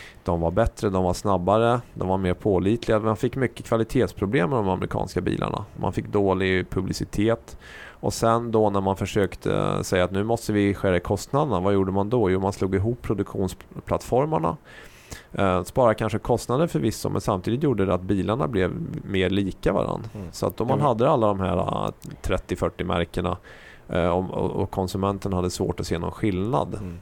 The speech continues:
Speaker 1: så blev det egentligen, det, det började bli väldigt spretigt och ofokuserat.
Speaker 2: Men behövde man inte byta bil en gång om året heller?
Speaker 1: Nej, exakt.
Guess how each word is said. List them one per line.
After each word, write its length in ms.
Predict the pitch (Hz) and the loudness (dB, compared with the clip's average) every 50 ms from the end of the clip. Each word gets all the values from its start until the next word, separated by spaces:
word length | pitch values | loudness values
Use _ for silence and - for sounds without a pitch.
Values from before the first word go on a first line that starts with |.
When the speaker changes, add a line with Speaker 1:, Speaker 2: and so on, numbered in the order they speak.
| - | -16
Speaker 1:
så 140 | - - - | -8 -4 -4
blev 260 | 98 92 95 92 90 | 0 2 2 2 2
det 60 | 92 95 | 2 2
egentligen, 560 | 95 95 95 92 - - 90 98 101 - - - | 2 2 0 0 -2 -4 -4 -4 -6 -8 -4 -2
det, 120 | 101 101 | 0 0
det 280 | 98 - - - 110 104 | 0 -2 -2 -2 0 2
började 220 | 117 117 113 110 | 2 2 2 2
bli 100 | 113 117 | 2 2
väldigt 240 | 110 117 110 104 104 | 2 2 0 0 -4
spretigt 680 | - - - 139 135 120 92 - - - 156 131 - | -4 -2 -2 0 0 0 -2 -2 -2 -2 -2 -2 0
och 80 | - 117 | 0 0
ofokuserat. 760 | 123 95 - - - - 104 92 - - 127 98 95 98 - - | 0 0 -2 -4 -4 -4 -4 -2 0 0 2 2 2 0 -2 -6
Speaker 2:
Men 100 | 104 101 | -6 -2
behövde 240 | 104 107 110 110 | -2 0 0 0
man 120 | 113 110 110 | 2 0 0
inte 140 | 107 - 113 | 0 -2 -2
byta 300 | 110 101 98 - - 110 | -2 -2 0 0 -2 0
bil 240 | 101 95 92 90 | 0 0 2 2
en 120 | 87 90 90 90 87 | 0 0 0 -2 -2
gång 20 | 87 92 | 0 0
om 60 | 104 | 2
året 240 | 123 127 104 - - | 2 2 2 0 -2
heller? 180 | - 87 80 69 - - - - - - - - - | -6 -8 -8 -12 -16 -20 -20 -20 -20 -20 -20 -16 -4
Speaker 1:
Nej, 300 | - 151 160 143 120 104 | 0 2 2 4 4 2
exakt. 500 | 101 - - 101 - - - - - | 2 0 0 -2 -2 -4 -10 -12 -12